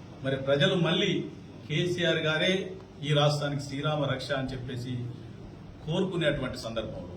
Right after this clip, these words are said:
యావత్ దేశం అంతా కూడా ఎదురు చూస్తా ఉంది. ప్రపంచంలో ఉన్నటువంటి తెలుగు వాళ్ళందరూ కూడా ఎదురు చూస్తారు, "కేసీఆర్ గారు ఏం మాట్లాడతారు, భవిష్యత్ కార్యాచరణ ఏంటి?" అని చెప్పేసి ఎదురు చూస్తా ఉన్నటువంటి సందర్భంలో వరంగల్ సభకు చాలా ప్రాముఖ్యత ఉంది. పెద్ద ఎత్తున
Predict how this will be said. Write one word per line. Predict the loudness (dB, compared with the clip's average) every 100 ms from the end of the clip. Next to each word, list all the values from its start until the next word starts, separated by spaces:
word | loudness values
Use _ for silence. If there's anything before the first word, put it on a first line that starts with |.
| -12 -12 -14 -6
యావత్ | 0 2 2
దేశం | 2 2 2 0
అంతా | 0
కూడా | 0 -2
ఎదురు | -2 0 0
చూస్తా | -2 -4
ఉంది. | -4 -4 -4
ప్రపంచంలో | -4 -2 0 0 0
ఉన్నటువంటి | 0 -2 -2 -4 -2
తెలుగు | 0 2
వాళ్ళందరూ | 4 2 2 0
కూడా | -2 -4
ఎదురు | -4 -4
చూస్తారు, | -6 -6
"కేసీఆర్ | -4 -4 -4 -4 -4
గారు | -4 -4 -4
ఏం | -2 0
మాట్లాడతారు, | 0 -2 -6 -8 -8 -10 -8
భవిష్యత్ | -6 -4 -6 -8 -6
కార్యాచరణ | -2 -2 -2 -6 -6 -2
ఏంటి?" | 0 0
అని | -2
చెప్పేసి | -4 -6 -8 -8 -8 -10 -14 -16 -16 -6
ఎదురు | 2 4
చూస్తా | 4 2 0
ఉన్నటువంటి | 0 0 -2 -4
సందర్భంలో | -4 -2 -2 -2 -2 -2 -4 -10 -14 -10 0
వరంగల్ | 4 6 6
సభకు | 6 2 2 -2
చాలా | 0 4 4
ప్రాముఖ్యత | 4 2 2 0 -2
ఉంది. | -2 -2 -4
పెద్ద | -4 -4 0
ఎత్తున | 2 2 0